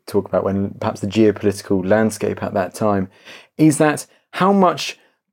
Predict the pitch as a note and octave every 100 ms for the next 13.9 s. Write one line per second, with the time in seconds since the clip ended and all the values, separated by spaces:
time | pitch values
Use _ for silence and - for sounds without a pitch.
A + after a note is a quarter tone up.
0 | - - - D3 D#3 D3+ C3 A#2 A#2 B2+
1 | B2 A#2 A2 A#2 A2+ A2+ - A2+ - G#2+
2 | G2+ G2+ A2 - - G#2 A#2+ A#2+ G2 F#2
3 | F2+ _ _ _ - - C#3 C3 B2+ A2+
4 | - A2 A2 A2 G2 G2+ G2+ G2 - G2
5 | G#2+ G2+ F#2+ F#2+ G2 _ _ - A#2 A2+
6 | A#2 - - E3+ - G#2 G2+ G2 B2+ A#2
7 | A2+ - - C3+ B2 A#2 A2 G2 B2+ -
8 | - - - D3 D#3+ - C#3+ D3 D3 C3
9 | B2 - D3+ - A#2 G#2 G2+ G#2 F#2+ G2
10 | - C3 B2+ - F#2+ F2+ - G#2 - G2+
11 | G#2+ G#2+ G2 G2 A2 G#2 F#2 F2+ _ _
12 | _ F#2+ G#2 A2+ G#2 A#2+ A#2 G#2+ - -
13 | G#2+ G#2 A2 G#2 A#2 C3+ F#2+ - -